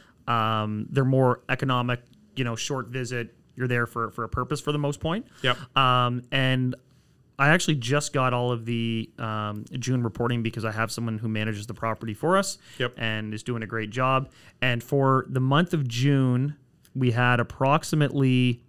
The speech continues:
Speaker 1: eighty individual reservations. So there's three
Speaker 2: That's over
Speaker 1: uni-
Speaker 2: three units.
Speaker 1: Yeah, three units plus the yurt, but the yurt's not doing much traffic. It does more stuff in the winter.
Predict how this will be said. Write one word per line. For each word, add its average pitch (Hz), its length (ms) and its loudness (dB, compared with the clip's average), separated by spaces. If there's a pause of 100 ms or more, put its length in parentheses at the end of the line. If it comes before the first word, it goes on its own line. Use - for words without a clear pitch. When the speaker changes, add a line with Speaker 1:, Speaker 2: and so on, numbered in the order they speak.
(500)
Speaker 1:
eighty 123 580 2
individual 120 560 -4
reservations. 113 760 -6 (320)
So - 140 -2
there's 127 200 -2
three 185 140 2
Speaker 2:
That's 220 100 6
over - 100 8
Speaker 1:
uni- - 100 2
Speaker 2:
three 120 180 4
units. 107 280 -2
Speaker 1:
Yeah, 147 180 4
three 208 220 2
units 202 240 2
plus 175 200 4
the 151 100 -4
yurt, 143 220 4
but 127 100 -2
the 123 60 -4
yurt's 127 200 -2
not 123 140 -2
doing 123 140 -2
much 117 180 -4
traffic. 117 360 -2
It 113 80 -4
does 117 160 -8
more 110 140 -4
stuff - 220 -6
in 113 60 -6
the 113 60 -6
winter. 107 260 -10